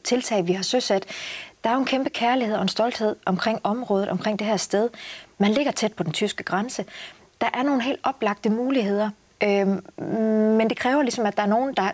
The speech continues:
der kommer og iscenesætter det, for nu at sige det helt lavpraktisk. Det der med at få en idé, sige, "Der er et initiativ her, der giver rigtig god mening." Dels, øh, gør det noget godt, øh, tillader jeg mig at sige, for den klassiske musik, som også har behov for,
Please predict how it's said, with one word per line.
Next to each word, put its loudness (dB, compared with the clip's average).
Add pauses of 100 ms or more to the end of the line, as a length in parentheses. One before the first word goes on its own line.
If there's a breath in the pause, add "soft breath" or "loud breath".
der -2
kommer 0 (120)
og 0 (100)
iscenesætter 2
det, 0
for 0
nu 4
at 0
sige 0
det 0
helt -4
lavpraktisk. -4
Det 2
der 2
med 2
at 2
få -2
en 2
idé, 2 (360 loud breath)
sige, 0
"Der 4
er 2
et 2
initiativ 0
her, 2 (420 loud breath)
der 0
giver 2
rigtig -2
god 2
mening." 2
Dels, 0
øh, 2
gør 2
det 0
noget 2
godt, -2
øh, -4
tillader 2
jeg 2
mig -2
at -2
sige, -4
for 0
den 0
klassiske -2
musik, 0 (380 loud breath)
som 2
også 2
har 0
behov 2
for, -2